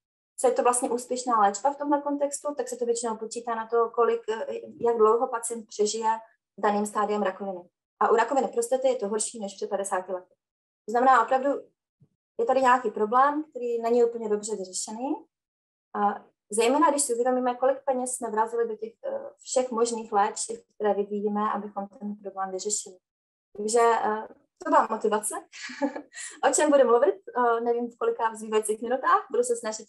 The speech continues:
to zvládnout všechno, ale uvidíme, <laughs> je, eh, co je teorie her. Nebudu vás nutit hrát hry, ale vám je předvedu trošku.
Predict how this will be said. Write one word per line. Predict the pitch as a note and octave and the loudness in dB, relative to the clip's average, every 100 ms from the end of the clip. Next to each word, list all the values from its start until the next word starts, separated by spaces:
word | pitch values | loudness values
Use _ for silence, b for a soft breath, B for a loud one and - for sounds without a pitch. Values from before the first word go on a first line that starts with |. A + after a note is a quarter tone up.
| _ | _
to | A#3 | 0
zvládnout | A#3 A#3 C#4+ | 4 4 2
všechno, | - C#4 D4+ D#4 | -2 -2 0 2
ale | G3+ | 4
uvidíme, | F#3+ G#3 G#3+ A#3+ | 2 -2 -4 0
<laughs> | F#4 - C#4 - B B B B | 0 -2 -6 -6 B B B B
je, | A#3+ A3 G#3+ G#3+ - | 6 6 4 2 -2
eh, | G#3+ | -2
co | G#3 C4 | 2 2
je | B3+ - | 2 0
teorie | A#3 G3 F3 | -2 -2 -2
her. | A3 F#4 C#5+ - _ _ _ _ _ _ A3+ | -2 0 -4 -10 _ _ _ _ _ _ -2
Nebudu | A#3+ A3+ A#3+ A#3 | 0 2 2 2
vás | A#3 A#3 | 2 2
nutit | A3+ A3 G#3+ - | -4 -6 -10 -4
hrát | G#3 G3 B3+ C4+ | 2 4 4 2
hry, | C4+ C#4+ D#4+ | 2 2 2
ale | A#3 G#3+ G#3+ - _ _ _ - | -4 -4 -6 -12 _ _ _ 0
vám | G#3 G3+ | 0 0
je | |
předvedu | - G#3 G#3+ G3+ | -4 -4 -2 -4
trošku. | - G3 - - G4+ - | -4 -4 -4 -6 -6 -6